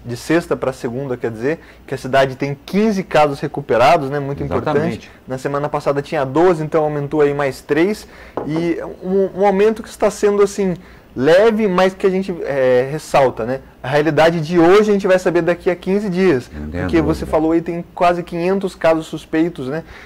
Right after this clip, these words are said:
Speaker 1: Então a gente tem muitos exames na fila, muitas pessoas ainda para se,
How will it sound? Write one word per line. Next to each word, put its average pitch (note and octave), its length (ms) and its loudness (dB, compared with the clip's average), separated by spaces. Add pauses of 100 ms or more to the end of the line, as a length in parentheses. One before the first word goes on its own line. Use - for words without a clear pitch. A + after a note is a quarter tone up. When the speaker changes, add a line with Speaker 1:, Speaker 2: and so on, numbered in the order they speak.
(140)
Speaker 1:
Então D3+ 300 0
a E3 40 -2
gente E3 200 -8
tem E3+ 160 -2
muitos F#3+ 380 -2
exames D#3+ 400 0
na C#3+ 160 -2
fila, F3 400 0 (200)
muitas F3 280 -4
pessoas E3+ 420 0
ainda E3+ 240 0
para F3 220 0
se, - 140 -4